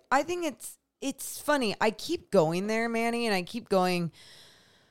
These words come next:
like, when we see this team good, it's like,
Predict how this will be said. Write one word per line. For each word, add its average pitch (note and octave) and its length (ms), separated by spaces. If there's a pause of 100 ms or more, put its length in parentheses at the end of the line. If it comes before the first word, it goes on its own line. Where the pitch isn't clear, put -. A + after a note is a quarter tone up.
(340)
like, A#3 200
when G#3+ 180
we A#3+ 140
see B3 220
this G3+ 240
team G#3 320
good, F3 480
it's - 180
like, E3 200